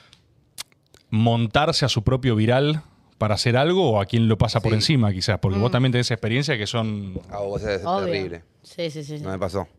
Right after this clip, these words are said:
Speaker 1: que es otra cosa. ¿Por qué,
Speaker 2: Pero
Speaker 1: por qué crees que te pasa o no te pasa? ¿Cuál es la diferencia ahí?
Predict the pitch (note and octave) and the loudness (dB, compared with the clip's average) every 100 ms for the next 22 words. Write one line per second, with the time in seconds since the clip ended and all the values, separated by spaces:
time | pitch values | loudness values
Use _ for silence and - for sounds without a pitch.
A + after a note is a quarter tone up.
0 | _ - - _ _ _ _ - G2+ - | _ -20 -20 _ _ _ _ -8 -2 -2
1 | G#2+ A2 A#2+ G#2 - E2+ _ A#2+ A#2 G3+ | 0 0 0 -2 -4 -8 _ 0 2 0
2 | G#3 D#3 C#3+ G3+ F3 E3 E3 D#3+ C#3+ B2 | 0 0 0 0 0 0 0 0 0 2
3 | D#3 - C#3 B2 A#2 G2 - E2+ - A#2 | 0 2 2 2 2 0 -2 -6 0 0
4 | G#2 G2 F#2+ F2+ E2 F2 F2 | 0 -2 -2 -4 -4 -8 -10